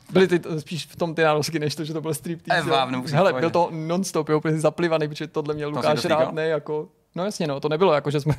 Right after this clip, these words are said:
Speaker 1: <laughs> si představili nějaký kabaret z Moulin Rouge, tak ne, prostě jako
Speaker 2: Bylo to vůbec, mm.
Speaker 1: Striptease to byl.
Speaker 2: OK.
Speaker 1: A byla tam žena.
Speaker 2: OK. Eh, osmá otázka. Eh, kolik hodin dohromady lidi
Speaker 1: Ok.
Speaker 2: nasledovali na YouTube?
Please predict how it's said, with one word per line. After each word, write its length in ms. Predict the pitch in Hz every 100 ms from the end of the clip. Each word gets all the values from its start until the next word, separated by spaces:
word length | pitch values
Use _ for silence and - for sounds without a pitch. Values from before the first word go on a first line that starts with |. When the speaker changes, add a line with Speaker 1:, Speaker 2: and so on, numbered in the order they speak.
| 170
Speaker 1:
<laughs> 140 | 214
si 100 | -
představili 320 | 165 156 180 185
nějaký 260 | 156 156 160
kabaret 380 | 165 160 165
z 20 | 160
Moulin 320 | 170 170 165
Rouge, 220 | 170 170
tak 160 | 180 185
ne, 140 | 175 220
prostě 300 | 190 175 -
jako 160 | 170 135 135 190
Speaker 2:
Bylo 120 | -
to 100 | 135
vůbec, 260 | 135 143 - - -
mm. 600 | 113 117 127 131 139 139 147 147 - - 277 247 247
Speaker 1:
Striptease 380 | 208 247 233 214
to 140 | 214
byl. 380 | 170 151 156 151 _
Speaker 2:
OK. 140 | 175 165 151 - -
Speaker 1:
A 40 | 185
byla 140 | 170
tam 140 | 160 151
žena. 240 | 147 - -
Speaker 2:
OK. 120 | 147 135
Eh, 140 | 131 - - 127 123 120
osmá 220 | - - 160
otázka. 440 | 135 135 - 110 - 123
Eh, 40 | 120 117 113 -
kolik 200 | 156 202
hodin 340 | 151 104 98
dohromady 540 | 107 110 110 117 117 113
lidi 320 | 110 113 117 120
Speaker 1:
Ok. 60 | 117
Speaker 2:
nasledovali 680 | 117 120 117 113 113 113 110
na 80 | 110
YouTube? 300 | 104 95